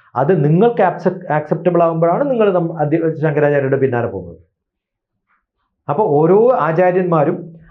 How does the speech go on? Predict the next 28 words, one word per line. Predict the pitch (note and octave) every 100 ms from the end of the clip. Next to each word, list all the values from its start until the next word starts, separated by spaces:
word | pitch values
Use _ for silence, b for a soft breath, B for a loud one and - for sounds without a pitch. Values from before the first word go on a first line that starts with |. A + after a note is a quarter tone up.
| B A2
അവരുടെ | B2+ D#3 F3+ G#3+
അനുഭവത്തില്, | C#3+ D3+ D#3 F3 - - - - _ _ _ -
അതാണ് | C3 E3+
അനുഭവം, | A#3 E3+ D#3 D3+ - - C#3
ആ | D3+
അനുഭവം | D3 C#3+ F#3+ F#3
വെച്ചിട്ട് | F3 E3+ D#3+ A#3
അവര് | B3+ C3 D#3 D#3+
പറയുന്നതാണ്. | C3 C3 D#3 E3 D#3 B2+ C3+ B B B C#3+
ഞാൻ | F#3
മാത്തമാറ്റിക്സ് | E3+ E3 F3 F3 F3 F#3
പഠിപ്പിക്കുമ്പോ | D#3 E3+ F3 D3 C3+ - - -
വേറൊരാള് | C3 D#3+ F3+ F#3
മാത്തമാറ്റിക്സ് | E3+ E3 F3 F3 F3
പഠിപ്പിക്കുന്ന | F3 E3 F3
പോലെ | F3+ F3
ആവില്ല. | D3+ E3+ D#3 C#3+ - - _ _ _ _ _ _ -
എൻ്റെ | A#2+ D3 F#3 G3
അനുഭവത്തിൽ | D3+ D3+ E3 E3 F#3 -
ഞാൻ | D3 D#3
എൻ്റെ | C3+ D3 F#3
സയൻസാക്കി | E3 D#3 D#3 E3 D#3+ E3+
മാറ്റി, | D3+ C#3+ F#3+ D#3+
എൻ്റെ | A#2 C3 F3
അറിവുകള്, | E3 D3 D3+ D#3 D#3+ A#3+ B B B C3
ആ | E3
വിജ്ഞാനത്തെ, | E3+ E3 D#3+ E3+ E3+ E3 E3 -
ജ്ഞാനത്തെ | D3 C#3 D3 D#3 D#3+ G#3+